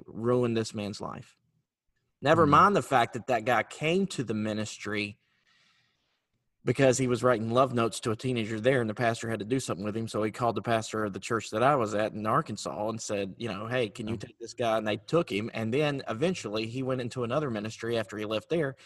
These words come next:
Speaker 1: Now, I, I, I would, I would like to see something done about that, but the girl that was involved has never, you know, come forward. And I totally, you know, that's, that's her situ-, but, you know, I look back at the, there's, I was telling a friend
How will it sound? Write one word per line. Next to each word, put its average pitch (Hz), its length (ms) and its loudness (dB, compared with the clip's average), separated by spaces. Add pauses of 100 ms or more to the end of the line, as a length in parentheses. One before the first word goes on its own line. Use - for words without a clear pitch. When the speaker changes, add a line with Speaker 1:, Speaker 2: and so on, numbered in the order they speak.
(680)
Speaker 1:
Now, 156 240 6
I, 156 120 6
I, 120 300 -2 (280)
I 165 40 10
would, 139 300 2
I 123 140 4
would 151 180 4
like 143 200 6
to 135 80 -4
see 143 160 0
something 120 600 -2 (100)
done 139 220 4
about 117 220 2
that, 117 180 2
but 110 200 -2
the 110 440 -4
girl 139 300 4
that 127 100 2
was 113 140 -4
involved 107 560 2
has 113 220 -6
never, 110 460 0 (300)
you 117 100 -6
know, 98 140 -2
come 110 240 -8
forward. 104 440 -4
And 104 200 -6
I 113 100 -2
totally, 110 500 -4 (260)
you 107 100 -8
know, 76 220 -10 (320)
that's, - 320 -8 (140)
that's 113 240 -2
her 113 140 -2
situ-, - 380 -10
but, 139 220 4 (440)
you 233 80 0
know, 135 180 8
I 185 140 6
look 196 200 4
back 160 240 6
at 147 60 -8
the, 151 80 -2
there's, 277 260 0 (100)
I 202 100 6
was 220 140 2
telling 180 280 0
a 131 60 6
friend 160 360 0